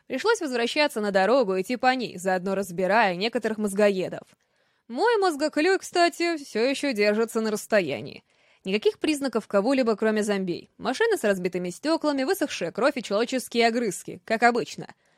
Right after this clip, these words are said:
Мое внимание было привлечено только автомойкой на резком повороте. Первый этаж исключительно для мойки, а вот на втором подавали запчасти и прочее, суть по вывеске.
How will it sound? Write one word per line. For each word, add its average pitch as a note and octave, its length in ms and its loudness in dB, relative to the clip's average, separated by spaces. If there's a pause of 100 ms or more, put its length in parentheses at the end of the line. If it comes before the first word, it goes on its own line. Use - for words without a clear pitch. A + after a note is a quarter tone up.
(200)
Мое F3+ 220 2
внимание A3 400 0
было G3+ 160 4
привлечено G3 580 -2
только C4 380 4
автомойкой C#4 580 -2
на F3 160 -2
резком A3 340 -2
повороте. G#3+ 600 -2 (380)
Первый A4 180 4
этаж E4+ 180 0
исключительно D4 560 -2
для C#4 200 2
мойки, A3 400 -4 (140)
а F3+ 100 0
вот E3 160 -2
на F3+ 80 -4
втором G3 360 0
подавали C#4+ 520 4
запчасти C4+ 560 -2
и C4+ 60 0
прочее, F3+ 600 -2 (180)
суть - 240 -6
по G#3+ 160 6
вывеске. E3+ 500 -4